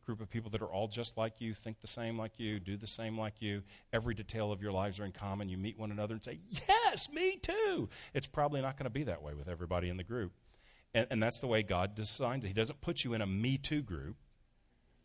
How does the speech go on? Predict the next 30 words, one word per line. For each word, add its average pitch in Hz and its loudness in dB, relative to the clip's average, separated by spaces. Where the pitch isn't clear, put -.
Put 113 2
you 143 4
in 160 6
a 165 4
group 110 0
of 175 -6
people 123 0
that 151 2
are 170 0
different 147 -4
so 107 -4
that 104 -4
we 110 -4
can 131 -2
grow 139 0
and 90 -2
learn 120 0
and 92 -2
experience 131 -2
community. 135 -2
You 113 -2
think - -6
P-, - -4
Paul 123 4
was 139 -2
like 127 4
everybody 127 4
in 123 -2
this 113 -2
church? 131 -2